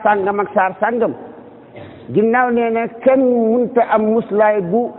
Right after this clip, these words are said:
féete kaw qul huwallahu falaq naasi ñetti yoon suba ak ngoon, ne la wóor ne rek loolu boo ko gëmee, boo ko gëmul lépp, loolu Yonent bi wax moo am, ndax moom mooy as-saadiqul masduuq, lu mu wax dëgg la.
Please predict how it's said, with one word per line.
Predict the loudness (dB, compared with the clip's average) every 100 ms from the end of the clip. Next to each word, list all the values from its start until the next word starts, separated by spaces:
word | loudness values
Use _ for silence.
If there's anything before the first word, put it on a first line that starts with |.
| -6
féete | 0 2 2 0
kaw | 2 0 0
qul | 0
huwallahu | 2 2 2 2 0 0 -4 -8 -14 -18 -18 -20 -6 0
falaq | 2 2 0
naasi | 0 0 -2 -2 0
ñetti | 0 0 2
yoon | 2 2
suba | 2 2
ak | 2
ngoon, | 2 2 2 -2 -10 -4
ne | 0 2
la | 2
wóor | 2 0
ne | 2
rek | 0 2
loolu | 2 2 2
boo | 2 2
ko | 2
gëmee, | 2 2 2
boo | 2 0
ko | 0 0
gëmul | 2 0
lépp, | 0 -2
loolu | 0 2 4
Yonent | 2 0
bi | -2
wax | 0 -2
moo | -2 -2 -2
am, | 0 -2 -4 -12 -12
ndax | -2 0
moom | 2 0
mooy | 0 0 -2
as-saadiqul | -6 -2 -2 0 -2 -2 0
masduuq, | -2 -2 -4 -4
lu | -2 0
mu | 0
wax | -2
dëgg | -2 -2
la. | -2